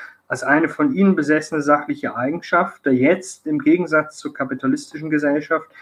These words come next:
die individuellen Arbeiten nicht mehr auf einem Umweg, sondern unmittelbar als Bestandteil der Gesamtarbeit existieren.“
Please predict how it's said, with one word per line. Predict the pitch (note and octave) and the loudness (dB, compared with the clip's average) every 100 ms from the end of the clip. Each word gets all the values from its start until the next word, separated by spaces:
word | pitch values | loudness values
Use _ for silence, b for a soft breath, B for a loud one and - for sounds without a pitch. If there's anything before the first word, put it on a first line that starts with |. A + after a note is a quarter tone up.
| B B - | B B -12
die | B2+ F3 | -8 4
individuellen | G#3+ A#3 G3 F#3 E3+ D3 E3 | 4 6 4 4 4 4 0
Arbeiten | C#3+ C3+ D3 D#3 D3+ D3 | 2 2 4 2 2 0
nicht | E3 - - | -2 -4 -2
mehr | D3 | 0
auf | C3+ C3 | 0 -2
einem | C3+ B2+ | 0 0
Umweg, | C3 D3+ E3+ E3+ E3+ | 0 -2 0 -2 -2
sondern | D#3 D#3 D#3 | 0 2 2
unmittelbar | C3 F#3+ G3+ F#3+ C#3+ B2+ A#2+ G#2 - B B B - | 2 2 4 4 2 -2 -4 -4 -10 B B B 0
als | C#3+ D3+ | 2 2
Bestandteil | - D3 C#3+ C#3 C#3+ C#3 C#3 | -8 -2 0 2 0 -2 0
der | C3+ | -4
Gesamtarbeit | B2+ B2 A#2+ C#3 C#3 C3 C3 B2 | -4 0 0 0 0 2 2 0
existieren.“ | A#2 - B2 - - A#2+ A2 G#2+ | -10 -14 -16 -14 -8 -6 -8 -16